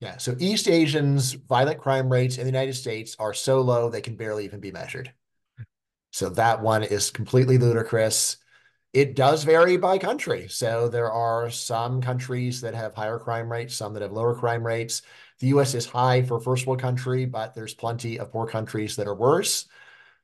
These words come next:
Again, I would just go back to the overall numbers and say, "Well, here's what we know," namely that even illegal immigrants have crime rates that are roughly comparable to that of U S natives. If you think that's okay,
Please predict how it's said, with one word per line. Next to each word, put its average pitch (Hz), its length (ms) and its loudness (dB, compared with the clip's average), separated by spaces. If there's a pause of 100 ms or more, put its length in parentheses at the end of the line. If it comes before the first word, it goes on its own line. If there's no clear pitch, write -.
(200)
Again, 190 260 6
I 131 100 4
would 127 140 6
just 127 180 0
go 139 140 4
back 127 360 4
to 131 160 0
the 120 120 0
overall 135 360 4
numbers 127 380 -4
and 127 100 -2
say, 117 280 -6
"Well, 113 260 -4
here's 123 300 -6
what - 100 -10
we 120 80 -8
know," 135 540 0 (340)
namely 127 540 0
that 123 480 -6 (400)
even 160 260 -2
illegal 143 380 4
immigrants 131 480 0
have 123 400 -4
crime 123 280 0
rates 120 340 -6
that 117 240 -6
are 113 420 -2 (220)
roughly 127 280 0
comparable 120 460 -2
to 120 120 -8
that 113 140 -2
of 101 60 -14
U 107 160 -10
S - 100 -8
natives. 127 520 4
If 120 100 -12
you 104 80 -14
think 113 180 -12
that's 110 240 -4
okay, 123 540 0